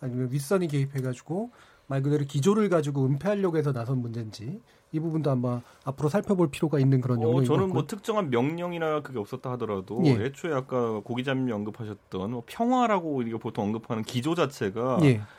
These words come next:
Speaker 2: 저는 뭐 통일부 정도까지는 깃들 수 있다 이렇게 봅니다. 그걸 하는 부처니까.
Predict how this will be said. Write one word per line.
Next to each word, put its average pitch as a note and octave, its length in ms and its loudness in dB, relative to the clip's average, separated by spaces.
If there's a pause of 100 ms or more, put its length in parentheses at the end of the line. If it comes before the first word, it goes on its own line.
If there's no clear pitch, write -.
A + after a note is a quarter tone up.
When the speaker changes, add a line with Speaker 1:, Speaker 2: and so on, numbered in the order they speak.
(220)
Speaker 2:
저는 G3 240 0
뭐 E3+ 140 0
통일부 C4 440 0
정도까지는 D#3+ 540 2
깃들 C#3 300 -2
수 C#3+ 140 -6
있다 A#2+ 180 -2
이렇게 A2+ 160 0
봅니다. G#2 680 -2
그걸 B2 280 -2
하는 G3 320 -2
부처니까. G#2+ 800 -6